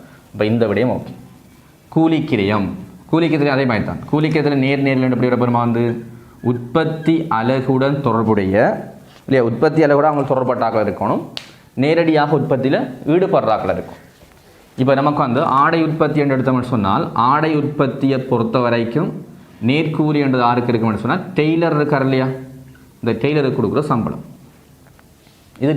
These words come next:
நேர்க்கிரியம். ஒரு ஆடைக்கு எவ்வளோன்னு சொல்லி கொடுப்போம். அதுல நம்ம என்ன செய்வோம், வந்து ஒரு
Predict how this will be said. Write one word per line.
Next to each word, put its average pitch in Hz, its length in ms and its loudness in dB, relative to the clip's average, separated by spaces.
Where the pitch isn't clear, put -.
நேர்க்கிரியம். - 460 -2
ஒரு 147 140 4
ஆடைக்கு 135 400 2
எவ்வளோன்னு 117 260 0
சொல்லி 117 200 0
கொடுப்போம். - 300 -4
அதுல 143 180 2
நம்ம 151 140 2
என்ன 147 100 -2
செய்வோம், 143 180 2
வந்து 139 220 2
ஒரு 139 100 2